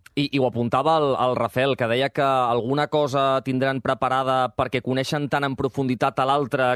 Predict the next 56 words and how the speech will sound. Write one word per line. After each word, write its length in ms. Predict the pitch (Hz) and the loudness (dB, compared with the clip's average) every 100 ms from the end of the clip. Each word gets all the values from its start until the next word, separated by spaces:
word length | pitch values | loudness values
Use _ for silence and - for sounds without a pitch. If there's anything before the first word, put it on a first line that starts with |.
| - | 0
que 60 | |
algun 300 | 120 120 143 - | 0 0 0 0
canvi 300 | 143 131 127 | 0 0 0
hi 40 | |
haurà, 320 | 117 110 151 196 | 2 2 0 0
ja 80 | 131 | -4
sigui 200 | 135 127 | -2 -2
a 20 | 120 | -2
nivell 240 | 123 120 | -2 0
d'una 720 | 120 120 120 117 117 135 131 | 0 2 2 0 0 0 -2
pressió 400 | 127 123 113 135 | 0 -2 0 0
o 300 | 135 131 135 120 | 0 0 -2 2
com 240 | 165 170 | 0 0
sortir 380 | - 139 156 139 | -2 -2 0 0
d'una 160 | 127 120 | 0 -2
pressió, 340 | 120 104 165 | -2 0 0
que 140 | 165 | 0
em 60 | 123 | -2
semblen 260 | 131 127 120 | -2 -2 -2
dos 160 | 123 | -2
dels 160 | 127 120 | 0 -2
elements 320 | 120 120 110 | -2 -2 -4
més 160 | 120 - | -6 -4
claus 260 | 127 117 | -2 0
de 120 | 117 113 | 0 0
la, 80 | 110 - 170 | -2 -6 -12
de 160 | 117 127 | -2 -2
la 80 | 120 | 0
final, 320 | 135 127 165 156 | -2 0 0 0
i 80 | 143 | 0
a 60 | 131 | 0
partir 300 | 127 143 135 | -2 0 -2
d'aquí 180 | 165 | -2
també 240 | 151 139 127 | -2 0 0
ho 80 | 135 | 0
apuntava 480 | 127 135 131 127 | 0 -2 0 0
el, 100 | 123 120 | 0 -2
el 80 | 123 | -2
Rafael, 400 | 120 - 139 156 - | -2 -2 -2 -2 -6
el 160 | - 131 | -4 -2
moment 260 | 127 135 147 | 0 0 0
intervenció. 680 | 151 147 127 117 135 120 - | 0 0 0 -2 -2 -2 -2
És 160 | 117 | -2
a 20 | |
dir, 80 | 120 | -2
serà 220 | 123 131 | -2 -2
molt 180 | 131 147 | 0 0
important 540 | 147 131 131 156 156 127 | 0 -2 -2 -2 -2 -4
ja 220 | 123 143 | -4 -2
no 80 | 156 | -2
només 240 | 143 131 | -2 -4
encertar 400 | 120 - 123 139 | -6 -6 -4 -2
amb 80 | 143 | -2
el 80 | 156 | -2
plantejament 560 | 151 143 131 131 127 | -2 -2 -2 -2 -2
inicial, 460 | 127 117 143 151 190 | -2 -2 0 0 -2